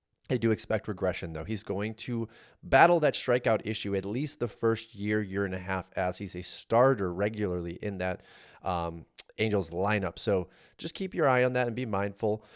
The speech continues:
Oneil Cruz is not expected to make the Major League roster. I think what we're seeing from Oneil Cruz is similar to, uh, a lot of the young breakout players of spring training. He's ready.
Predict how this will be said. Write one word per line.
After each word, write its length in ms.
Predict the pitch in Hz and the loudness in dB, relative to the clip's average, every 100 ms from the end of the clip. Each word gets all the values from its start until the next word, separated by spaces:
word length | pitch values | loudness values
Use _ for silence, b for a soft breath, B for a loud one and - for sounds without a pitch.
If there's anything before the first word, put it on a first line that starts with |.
| b | b
Oneil 320 | - 131 143 | -2 4 4
Cruz 320 | - 123 113 107 | 4 2 2 2
is 120 | 95 | 0
not 180 | 98 101 | 0 0
expected 500 | - - 95 107 92 | -4 -2 -2 -2 -8
to 100 | 90 | -6
make 320 | 90 95 90 | -2 -2 -4
the 80 | 90 | -4
Major 280 | 92 90 87 | -2 0 -2
League 180 | 87 | -2
roster. 380 | 87 87 87 92 | 2 2 2 -4
I 60 | 90 | -4
think 280 | - 120 113 | -4 -4 0
what 80 | 95 | 0
we're 100 | 101 | -2
seeing 320 | - 98 95 | -4 -8 -6
from 160 | 101 | -6
Oneil 320 | 92 92 92 92 | -4 -4 -4 -6
Cruz 320 | - 92 87 | -6 -4 -4
is 100 | 85 | -6
similar 380 | - 98 101 95 | -6 -4 -2 -4
to, 360 | - 95 90 b b b b | -6 -6 -6 b b b b
uh, 200 | 95 95 | -2 2
a 40 | 107 | 4
lot 160 | 120 | 4
of 80 | 156 | 4
the 80 | 117 | 2
young 240 | 98 104 | 0 -2
breakout 480 | 92 98 95 104 95 | -2 -4 0 0 0
players 280 | - 90 87 | -2 -4 -4
of 80 | 87 | -8
spring 280 | - 101 92 | -6 -6 -4
training. 400 | 95 95 95 - _ | -4 -4 -4 -10 _
He's 300 | - 123 110 | -4 0 0
ready. 400 | 95 95 90 - | 0 0 -2 -8